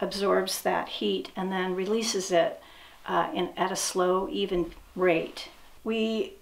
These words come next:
also tried to have redundant systems here, so we, we plan on heating our water with a solar water heater. And there are times of, in the winter where it's too cloudy for solar, and so we put in the masonry heater,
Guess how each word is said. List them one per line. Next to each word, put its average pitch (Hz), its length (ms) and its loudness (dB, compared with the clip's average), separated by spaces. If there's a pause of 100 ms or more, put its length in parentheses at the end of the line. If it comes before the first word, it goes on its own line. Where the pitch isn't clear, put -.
(220)
also 254 320 6
tried 269 340 4
to 269 80 4
have 226 320 6
redundant 226 600 2
systems 302 600 4
here, 302 320 4
so 196 300 2
we, 180 300 0
we 202 520 2
plan 214 280 0
on 196 320 0 (100)
heating 240 400 2
our 190 180 4
water 190 400 4
with 190 220 0
a 175 160 0
solar 208 400 0
water 196 380 2
heater. 185 520 0 (580)
And 214 300 2
there 208 140 6
are 247 140 4
times 294 400 8
of, 240 360 2
in 233 140 4
the 226 80 6
winter 247 420 6
where 208 400 6
it's - 240 -2
too - 200 0
cloudy 220 500 4
for 247 180 0
solar, 247 680 4
and 196 400 0
so - 260 0
we 196 280 2
put 214 260 0
in 220 120 2
the 196 60 0
masonry 202 520 0
heater, 180 480 2